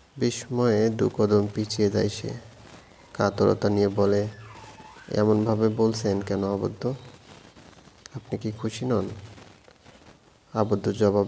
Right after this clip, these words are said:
দেয় না। এগিয়ে এসে দিঘির হাত ধরতে হাত সরিয়ে নেয় দিঘি। মৃদু চেঁচিয়ে বলে, "উত্তর দিন।" আবদ্ধ একটুও বিচলিত হয় না,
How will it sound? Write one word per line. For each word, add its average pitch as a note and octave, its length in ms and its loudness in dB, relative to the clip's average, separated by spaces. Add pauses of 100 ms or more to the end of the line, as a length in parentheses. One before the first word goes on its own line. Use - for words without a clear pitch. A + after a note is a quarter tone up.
দেয় G2+ 140 2
না। G2+ 240 -4 (1400)
এগিয়ে A2 300 2
এসে A2 200 0
দিঘির G#2+ 300 2
হাত G#2+ 280 -4 (100)
ধরতে G#2+ 320 0
হাত G#2+ 320 -2
সরিয়ে G#2+ 340 0
নেয় G2+ 160 0
দিঘি। F#2+ 280 -8 (1200)
মৃদু B2 300 2
চেঁচিয়ে G#2 440 0
বলে, A2 460 2 (280)
"উত্তর A#2 440 -2
দিন।" G2+ 200 -6 (1120)
আবদ্ধ G#2 400 0
একটুও G#2 520 2
বিচলিত G2+ 540 -4
হয় G#2+ 180 -4
না, G2+ 120 -6